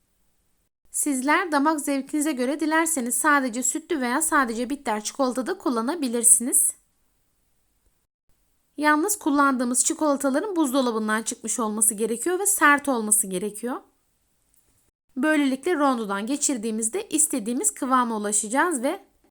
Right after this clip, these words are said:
erime olmadan tane tane olacak.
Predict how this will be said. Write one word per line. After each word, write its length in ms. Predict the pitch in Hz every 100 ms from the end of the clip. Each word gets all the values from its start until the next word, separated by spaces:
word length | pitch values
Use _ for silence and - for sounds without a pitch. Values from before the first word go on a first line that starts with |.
| _ _ _
erime 300 | 311 339 277
olmadan 680 | - - 339 247 220 269 453 - -
tane 380 | 359 320 247
tane 320 | 233 226 208 202
olacak. 440 | 196 233 302 -